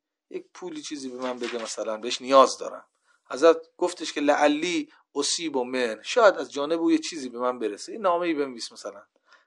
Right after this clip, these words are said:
حضرت فرمود: «انا اظن بک ان تطلب مثل هذا و شبهه.»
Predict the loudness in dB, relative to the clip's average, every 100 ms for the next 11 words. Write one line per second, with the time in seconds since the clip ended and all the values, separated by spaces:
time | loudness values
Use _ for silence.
0 | _ -10 0 2 2 -4 -6 -8 -12 -6
1 | 0 0 -2 -4 -6 -6 -8 -10 -12 -10
2 | -6 -6 -2 2 2 0 -6 -4 -4 -8
3 | -8 -6 -4 -4 -2 -2 -4 -10 -16 _
4 | -18 -18